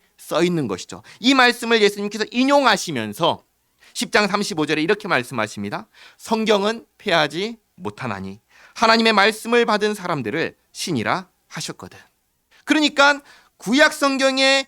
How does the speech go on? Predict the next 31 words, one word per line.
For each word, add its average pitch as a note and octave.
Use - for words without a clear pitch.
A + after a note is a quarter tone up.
이러한 C4
부분들을 G3
지금 C#4
예수님과 A#3+
함께 C#4
있는 C4+
모든 D4+
사람들이 C#4
다 A#3+
알고 C#4
있고 D4+
공감하고 A#3
있는 F3
내용인 C3
거예요. D#2+
그래서 B3
이 A#3+
말씀을 C4
딱 -
들었을 B3
때, C4
"아, C#4
그렇지, C4
맞아. D#3+
구약 C#4
성경도 B3+
보면, C#3
우리가 C4+
가진 B3+
성경도 A#3+
보면은 G#3+